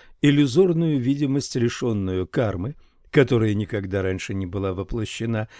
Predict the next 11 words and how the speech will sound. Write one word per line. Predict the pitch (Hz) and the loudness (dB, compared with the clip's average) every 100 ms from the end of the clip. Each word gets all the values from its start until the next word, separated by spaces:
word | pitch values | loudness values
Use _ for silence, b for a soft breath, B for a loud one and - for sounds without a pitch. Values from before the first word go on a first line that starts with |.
| B B | B B
а | 131 | 0
другой, | 120 139 151 240 196 - _ 113 | 2 2 0 0 -2 -4 _ -6
дживанмукта, | 98 123 113 113 117 160 - - 64 - _ _ - | 0 2 4 2 2 0 -2 -10 -12 -14 _ _ 2
это | 120 123 | 2 2
тот, | 113 135 117 | -2 -2 -4
кто | - 117 | -4 -4
достигает | 107 - 117 98 101 95 | -4 -4 -6 -2 0 0
нирваны | 113 104 101 92 87 143 b b | -2 -4 -2 -2 -2 -6 b b
своими | - - 113 104 98 104 - | -2 0 2 2 0 -2 -2
индивидуальными | 127 120 123 135 131 143 143 147 143 | 0 0 -2 -4 0 0 0 -2 -2
заслугами. | 147 160 - 180 151 95 76 | -2 -4 -4 -2 -2 -2 -6